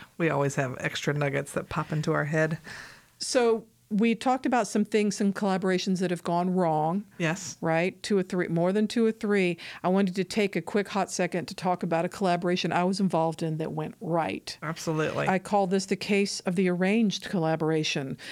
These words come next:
Speaker 2: um, which is a little
Speaker 1: <laughs>
Speaker 2: unusual. There was a grant. It was a sort of a program called Building Communities Network, and it was sponsored by the Home Depot Foundation. I believe they're still doing it.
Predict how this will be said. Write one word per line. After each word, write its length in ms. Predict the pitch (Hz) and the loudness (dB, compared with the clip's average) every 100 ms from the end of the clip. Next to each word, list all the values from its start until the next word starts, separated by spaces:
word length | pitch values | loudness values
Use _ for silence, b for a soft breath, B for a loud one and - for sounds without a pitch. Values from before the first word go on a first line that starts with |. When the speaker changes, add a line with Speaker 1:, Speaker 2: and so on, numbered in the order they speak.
| B B B | B B B
Speaker 2:
um, 220 | 196 185 | 2 2
which 160 | 190 196 | 2 2
is 120 | 202 | 2
a 60 | 220 | 2
little 280 | 208 190 220 | 4 4 6
Speaker 1:
<laughs> 80 | 208 | 6
Speaker 2:
unusual. 640 | 208 220 208 226 170 160 - | 6 4 4 2 2 -2 -6
There 160 | 180 196 | 0 0
was 120 | 190 | 0
a 40 | |
grant. 640 | 180 180 180 190 202 - - | -2 0 2 2 0 -2 -4
It 100 | 196 | -2
was 120 | 180 | -2
a 100 | - - - | -4 -10 -10
sort 220 | - 185 | -4 -2
of 60 | 175 | -2
a 40 | |
program 540 | - - 196 180 165 | -4 0 0 0 -2
called 240 | 165 160 165 | -2 -4 0
Building 240 | 185 190 | 0 2
Communities 500 | 185 180 175 175 165 | 0 0 2 0 0
Network, 480 | 175 160 180 170 208 | 0 0 -2 -4 -2
and 80 | 165 | -4
it 60 | |
was 100 | - | -4
sponsored 300 | - 170 175 | -4 -4 -2
by 80 | 165 | -2
the 80 | 170 | 0
Home 160 | 180 180 | 0 2
Depot 340 | 170 170 151 | 0 -2 -4
Foundation. 540 | - 147 165 170 180 | -2 -4 -2 -2 0
I 80 | 160 | -2
believe 260 | 165 180 180 | 0 0 0
they're 100 | 160 | -2
still 200 | - 160 | -2 -2
doing 240 | 175 151 | -2 -2
it. 120 | 185 | -4